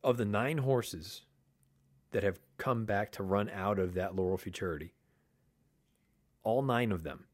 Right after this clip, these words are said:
either equaled or bettered their buyer in their next start. And the average move up was eleven point three points. So again,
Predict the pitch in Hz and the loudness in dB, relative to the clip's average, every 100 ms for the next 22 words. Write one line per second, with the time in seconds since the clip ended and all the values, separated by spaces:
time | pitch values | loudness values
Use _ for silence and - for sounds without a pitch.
0 | _ _ _ _ - 87 - 113 113 135 | _ _ _ _ -4 -4 -2 -4 -2 0
1 | 123 - 85 - 107 101 85 85 82 80 | 0 -2 -10 0 2 2 0 0 -2 -2
2 | 82 85 80 82 80 - - 73 73 _ | -4 -4 -4 -6 -6 -8 -8 -8 -8 _
3 | _ _ _ _ _ _ 98 95 - 104 | _ _ _ _ _ _ -8 -8 -8 -4
4 | 107 117 104 95 110 101 85 71 - - | 0 2 2 2 2 2 0 -2 -6 -8
5 | _ _ _ _ _ _ _ _ 98 95 | _ _ _ _ _ _ _ _ -4 0
6 | 95 98 101 - 98 78 - 87 - 76 | 2 2 2 0 0 -4 -6 -2 -4 -4
7 | - - _ _ _ _ _ _ _ _ | -12 -18 _ _ _ _ _ _ _ _
8 | _ _ _ _ _ _ _ _ _ _ | _ _ _ _ _ _ _ _ _ _
9 | _ _ _ _ - 90 95 101 82 | _ _ _ _ -8 -2 0 0 -4